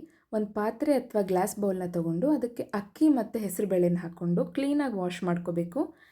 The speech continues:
ಈ ಹೆಸರುಬೇಳೆ ಮತ್ತು ಅಕ್ಕಿನ ನೀವು ಮೂರರಿಂದ ನಾಲ್ಕು ಸಲ ವಾಶ್ ಮಾಡಬೇಕು, ಇಲ್ಲಾಂದರೆ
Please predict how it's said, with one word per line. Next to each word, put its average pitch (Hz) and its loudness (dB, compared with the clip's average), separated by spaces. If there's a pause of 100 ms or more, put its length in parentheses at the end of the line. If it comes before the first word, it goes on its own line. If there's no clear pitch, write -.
(180)
ಈ 294 2
ಹೆಸರುಬೇಳೆ 311 4
ಮತ್ತು 262 -2
ಅಕ್ಕಿನ 247 -4 (120)
ನೀವು 208 0 (140)
ಮೂರರಿಂದ 254 2 (180)
ನಾಲ್ಕು 240 0
ಸಲ 214 4
ವಾಶ್ 170 0
ಮಾಡಬೇಕು, 170 0 (460)
ಇಲ್ಲಾಂದರೆ 254 4